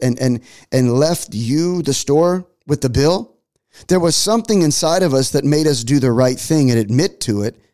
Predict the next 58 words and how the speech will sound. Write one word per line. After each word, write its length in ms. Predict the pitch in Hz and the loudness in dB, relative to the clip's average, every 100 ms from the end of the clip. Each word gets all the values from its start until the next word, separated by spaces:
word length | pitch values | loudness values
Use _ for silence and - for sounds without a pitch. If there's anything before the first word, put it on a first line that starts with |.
| _ | _
and 140 | 143 139 | -2 2
go 120 | 143 | 2
pay 220 | 160 175 | 2 -2
for 260 | 170 78 - | -2 -8 -12
it. 100 | - _ _ _ - - | -18 _ _ _ -20 -6
And 120 | 165 | -2
see, 120 | 156 170 | 0 0
that's 240 | 196 - | 0 0
the 80 | 185 | -2
problem 440 | 156 175 175 160 | 2 2 2 0
with 120 | 127 | 0
so 180 | - 151 | -2 0
many 180 | 156 139 | 2 2
people 300 | 139 147 143 | 0 0 0
today 280 | - 120 127 | 0 0 2
in 100 | 120 | 2
our 100 | 120 | 0
culture, 400 | - 131 131 123 | 2 0 2 0
in 60 | |
our 120 | 110 113 | 0 0
generation, 680 | 117 113 117 135 - 92 - - - | 0 0 2 2 0 -4 -8 -20 -8
that 140 | - 139 | 0 2
are 100 | 147 | 2
sick 440 | - - 175 165 - | 0 0 -2 -2 -2
on 140 | 117 | 0
the 120 | 113 | 0
inside. 540 | 120 117 - 127 117 - | 0 -2 0 0 0 0
It's 160 | 147 - | -4 -2
because 400 | 160 170 156 - | -2 0 0 0
even 340 | 175 190 196 156 | -2 0 0 0
though 280 | 151 160 | 2 2
they 140 | 143 135 | 2 2
may 180 | 135 151 | 2 0
have 160 | 131 | 0
gotten 220 | 139 143 | -2 0
away 220 | 135 123 135 | 0 0 0
with 160 | 131 | -2
things 320 | - 131 131 | 0 0 2
that 120 | 113 104 | 0 0
nobody 420 | 120 127 123 117 | 0 2 2 2
knows, 420 | 107 117 151 156 - _ - - - | 2 0 -2 -10 -16 _ -20 -16 -4
see, 160 | 180 | 0
they 140 | 156 139 | 2 2
look 200 | 165 180 | 0 2
in 120 | 143 | 2
the 80 | 120 | 4
mirror 420 | 135 165 127 113 | 2 2 2 2
and 160 | 131 127 | 2 2
they 100 | 120 | 2
know 360 | 120 143 175 | 2 2 0
who 180 | 156 151 | 0 0
they 160 | 135 120 | 2 2
really 340 | 127 127 120 - | 0 0 -2 0
are, 300 | 113 143 - | 0 0 0
and 160 | 127 | 0
they 80 | 127 | 2
have 260 | 135 135 - | 0 -2 -4
contempt 640 | 117 101 - 131 - - | -6 -4 -4 -4 -6 -12